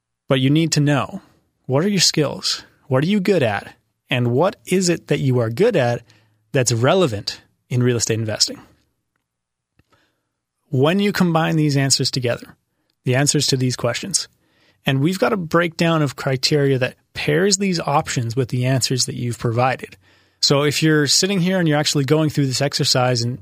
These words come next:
and saying, "Hey, yeah, I want this from my real estate investments. Here's where I'm starting out.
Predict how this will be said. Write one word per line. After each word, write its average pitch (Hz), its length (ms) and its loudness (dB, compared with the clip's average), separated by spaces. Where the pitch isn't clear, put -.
and 117 240 -2
saying, 165 360 0
"Hey, 143 200 0
yeah, 120 140 0
I 113 60 -2
want 131 280 -4
this 139 180 0
from 139 160 -2
my 123 100 -2
real 131 160 0
estate 135 180 -2
investments. 131 520 0
Here's 135 260 0
where 127 140 0
I'm 117 100 -4
starting 117 400 -2
out. 160 260 0